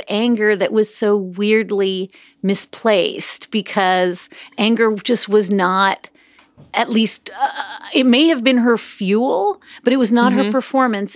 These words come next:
Speaker 1: ever. And I think
Speaker 2: Hmm.
Speaker 1: her performance was, for almost her entire career, these deep allyships. You know, when she was on the D C circuit, she most frequently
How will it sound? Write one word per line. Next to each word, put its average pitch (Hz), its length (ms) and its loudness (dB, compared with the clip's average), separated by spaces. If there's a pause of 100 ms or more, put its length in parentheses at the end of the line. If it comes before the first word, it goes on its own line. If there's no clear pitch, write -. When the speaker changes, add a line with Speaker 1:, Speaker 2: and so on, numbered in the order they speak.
Speaker 1:
ever. 214 640 -4
And 220 140 0
I 226 100 2
think 220 380 2 (140)
Speaker 2:
Hmm. - 300 -8
Speaker 1:
her 247 100 4
performance 233 920 0
was, 202 640 2
for - 340 0 (160)
almost 262 460 2
her 240 100 -4
entire 214 540 0
career, 202 800 -2
these 196 280 -4
deep 202 520 -4 (360)
allyships. 185 960 0
You 190 100 2
know, 175 140 4
when 185 160 2
she 190 200 2
was 190 160 4
on 196 260 2
the 196 80 2
D 196 180 -2
C 202 220 -4
circuit, 208 420 -2
she - 160 -4
most 180 300 -2
frequently 196 720 0